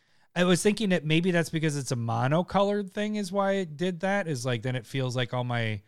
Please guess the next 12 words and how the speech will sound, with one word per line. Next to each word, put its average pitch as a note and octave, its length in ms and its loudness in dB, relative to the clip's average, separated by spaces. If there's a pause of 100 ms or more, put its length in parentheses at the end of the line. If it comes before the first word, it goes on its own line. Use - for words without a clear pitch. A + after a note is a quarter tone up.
(480)
stuff - 640 -2
is A2+ 320 0
proper, B2 560 -2
like, A#2+ 320 -4
easy C3 360 -2
to B2 80 -2
get A#2+ 260 0
out B2+ 340 4
'cause A#2 140 -4
it's A2 140 -6
all A#2+ 180 2
black, A2+ 560 -4